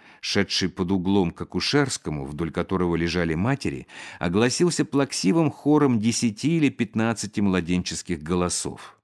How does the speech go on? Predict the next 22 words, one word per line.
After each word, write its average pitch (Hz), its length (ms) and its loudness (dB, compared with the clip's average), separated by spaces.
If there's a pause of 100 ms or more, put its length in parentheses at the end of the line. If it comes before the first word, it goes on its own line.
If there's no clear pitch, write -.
(140)
И 87 140 -2
нянюшки 101 520 2
стали 92 300 0
поспешно, 107 720 -2
чтобы 80 320 -4
не 80 80 -4
простудить 85 580 -4
спелёнутых 82 680 -4
новорождённых, 80 840 -2 (300)
проносить 123 540 2
их - 140 -2
по 120 120 4
двое 98 540 2
под 78 240 -6
мышками, 90 520 0
как - 280 -6 (240)
большие 113 560 2
свёртки 98 640 0
с - 80 -6
какими-то 87 480 -2
покупками, - 840 -6 (160)
матерям 82 640 -2